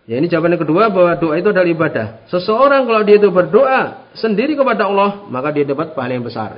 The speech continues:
Itu alasan yang kedua. Doa saja kepada Allah langsung, itu pahala yang besar. Kemudian yang ketiga, apa, adalah apa? Ittikal ala du'ail ghair.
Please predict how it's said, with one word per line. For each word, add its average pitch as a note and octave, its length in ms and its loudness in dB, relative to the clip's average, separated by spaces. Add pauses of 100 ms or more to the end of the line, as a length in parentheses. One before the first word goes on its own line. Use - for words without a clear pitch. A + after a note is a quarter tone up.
Itu G#2+ 240 -8
alasan C3+ 240 -6
yang D3 80 -6
kedua. D3+ 400 0 (480)
Doa G#3 160 0
saja D4+ 240 -2
kepada C4+ 320 0
Allah B3 240 0
langsung, A3 400 -4
itu D#3+ 160 -8
pahala A#3 240 -4
yang A#3 80 -2
besar. B3 560 -4 (1040)
Kemudian A#3 480 2
yang C4+ 160 4
ketiga, G3+ 560 -2 (480)
apa, E3 480 -2
adalah G#3 240 0
apa? E3 160 -4 (400)
Ittikal A3 480 2
ala A#3 240 0
du'ail G#3+ 400 2
ghair. A3 280 2